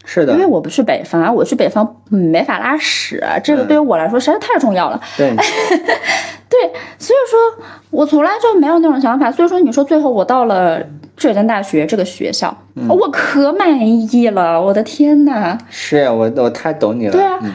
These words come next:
Speaker 2: 然后这个并不需要我花太多力气，包括我最后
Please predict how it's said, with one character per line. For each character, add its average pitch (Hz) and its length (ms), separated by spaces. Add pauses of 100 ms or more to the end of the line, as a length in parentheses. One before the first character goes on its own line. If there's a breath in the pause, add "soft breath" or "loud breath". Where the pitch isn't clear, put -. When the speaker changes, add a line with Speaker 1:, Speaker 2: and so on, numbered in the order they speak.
(120)
Speaker 2:
然 277 100
后 403 140
这 440 140
个 349 80
并 285 180
不 220 100
需 220 160
要 214 200
我 175 200
花 202 220
太 208 160
多 160 160
力 151 140
气， - 220
包 311 180
括 339 120
我 226 120
最 233 160
后 214 200